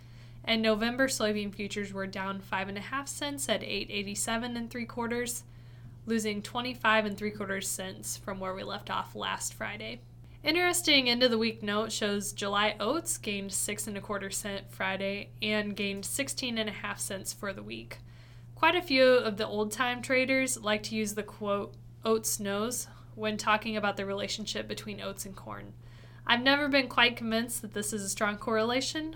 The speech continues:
but it's worth keeping an eye on. For what it's worth, the volume of July oats traders are about a thousand contracts or less per day.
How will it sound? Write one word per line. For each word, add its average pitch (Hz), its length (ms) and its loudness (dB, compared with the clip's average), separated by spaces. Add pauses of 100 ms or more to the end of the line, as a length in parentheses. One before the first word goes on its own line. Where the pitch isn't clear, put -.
but 226 160 2
it's 220 160 0
worth 240 220 0
keeping 226 340 -2
an 208 80 -4
eye 185 220 -6
on. 202 240 -12 (160)
For 240 160 0
what 247 160 4
it's 285 160 0
worth, 285 340 0
the 220 140 -2
volume 214 380 2
of 220 100 2
July 208 600 0 (280)
oats 226 300 0
traders 269 480 4
are 202 160 4
about 196 320 2
a 202 40 -4
thousand 220 420 0
contracts 226 640 -2
or 190 240 0
less 190 360 -4
per 190 240 -6
day. 269 420 -4